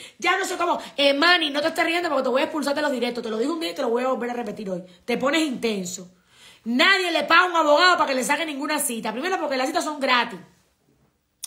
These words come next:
El, el, el derecho de pagarle a un, eh, eh, despacho especializado para que te lleve tu trámite es para defenderte, para revisarlo,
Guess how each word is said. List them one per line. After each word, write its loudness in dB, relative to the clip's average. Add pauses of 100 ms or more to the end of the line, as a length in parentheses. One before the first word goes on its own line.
(360)
El, 2
el, 2
el 2
derecho 4
de 2
pagarle 2
a 2
un, -6
eh, -6
eh, -2
despacho 0
especializado 0
para -4
que -10
te -8
lleve 0
tu -8
trámite 0 (200)
es 0
para 4
defenderte, 0 (460)
para 4
revisarlo, 2